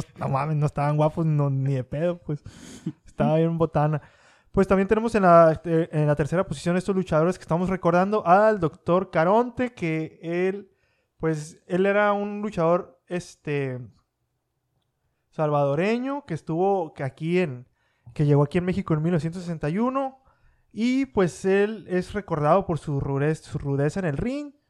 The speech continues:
Jamás perdió su máscara y vivió sus últimos años en el barrio de Tepito, donde formaba nuevos peleadores y dedi-, y se dedicaba al comercio. Este doctor Caronte, fíjense la,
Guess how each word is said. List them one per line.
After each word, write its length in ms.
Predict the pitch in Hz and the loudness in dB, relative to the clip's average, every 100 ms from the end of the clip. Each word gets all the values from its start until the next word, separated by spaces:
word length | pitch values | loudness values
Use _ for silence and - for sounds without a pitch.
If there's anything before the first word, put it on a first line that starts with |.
| _ _ - | _ _ -4
Jamás 340 | 165 151 165 | -2 0 -2
perdió 240 | - 185 196 | -2 -4 -4
su 120 | 202 | -4
máscara 580 | 208 247 247 269 262 226 | -2 -2 -2 -4 -4 -4
y 120 | 180 | -4
vivió 260 | 165 160 160 | -4 -2 -4
sus 200 | 202 - | -6 -10
últimos 420 | 202 208 190 143 | -10 -4 -4 -2
años 380 | 160 180 202 - | -2 -2 -4 -4
en 140 | 160 | -4
el 120 | 143 135 | -2 0
barrio 320 | 151 175 185 | 0 0 -2
de 100 | 170 | -2
Tepito, 540 | 139 - 202 214 233 214 | -6 -6 -6 -4 0 0
donde 180 | 165 147 | 0 -2
formaba 440 | 135 131 151 175 | -4 -2 2 2
nuevos 380 | 170 180 180 - | 2 -2 -4 -8
peleadores 800 | - 139 131 131 175 214 233 - _ _ _ | -6 -4 -2 0 2 0 -2 -8 _ _ _
y 360 | 175 190 220 - _ | -12 -10 -10 -16 _
dedi-, 320 | 147 147 135 _ _ | -8 -8 -8 _ _
y 140 | 185 156 | -10 -4
se 140 | 156 | 0
dedicaba 380 | 143 127 143 160 | 0 0 2 2
al 120 | 170 | 2
comercio. 580 | 135 131 143 131 131 120 _ _ _ _ _ | -4 -2 -2 -2 -8 -12 _ _ _ _ _
Este 340 | 160 170 - 220 | -2 -2 0 2
doctor 400 | 165 - 170 - | 2 2 0 2
Caronte, 680 | 190 202 208 226 226 202 _ _ - | 4 4 2 -4 -6 -8 _ _ -8
fíjense 380 | 151 151 143 135 | -6 -4 -4 -4
la, 320 | 131 123 | -4 -6